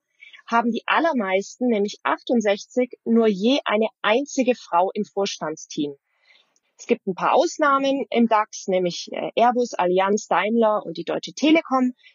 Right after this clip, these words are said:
Die haben mittlerweile drei Frauen im Vorstand. Das sind in der deutschen Unternehmenslandschaft aber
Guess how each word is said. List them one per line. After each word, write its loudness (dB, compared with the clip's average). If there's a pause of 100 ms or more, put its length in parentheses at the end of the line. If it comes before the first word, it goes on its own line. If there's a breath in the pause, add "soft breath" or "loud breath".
(140)
Die 0
haben 0
mittlerweile 0
drei 0 (120)
Frauen 0
im -4
Vorstand. -2 (420)
Das 0
sind -2
in 2
der 0
deutschen -2
Unternehmenslandschaft -6 (120)
aber -2